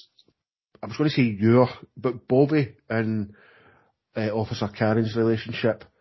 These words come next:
is, it's kinda fucking beautiful, man. Like, Karen's,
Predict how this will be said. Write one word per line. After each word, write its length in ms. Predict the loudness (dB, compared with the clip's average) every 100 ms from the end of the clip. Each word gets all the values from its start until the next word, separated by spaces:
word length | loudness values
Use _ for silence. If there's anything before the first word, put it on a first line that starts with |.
| _ _ _ _ -2
is, 320 | 0 0 -4 -12 -16 _ _ _ _ -14
it's 80 | -4
kinda 220 | -2 -2 -2
fucking 260 | -2 0
beautiful, 360 | 2 0 0 0
man. 300 | 2 2 -2
Like, 300 | 2 2 2 -2 -20 _ 2
Karen's, 400 | 4 2 -2